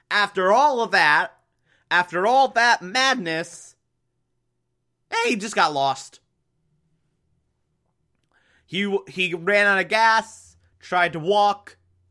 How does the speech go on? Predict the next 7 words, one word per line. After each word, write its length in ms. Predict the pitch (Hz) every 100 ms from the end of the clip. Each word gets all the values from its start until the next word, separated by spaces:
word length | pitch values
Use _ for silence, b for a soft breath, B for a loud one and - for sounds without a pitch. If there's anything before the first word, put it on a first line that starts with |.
| _
couldn't 320 | - 208 185 160
find 320 | 170 170 165
his 160 | 151
way, 560 | 147 160 156 151 151 151 _ _ _ _ _ _ _ _ _ -
uh, 280 | 131 127 120
to 140 | -
anywhere 640 | 185 208 208 196 196 147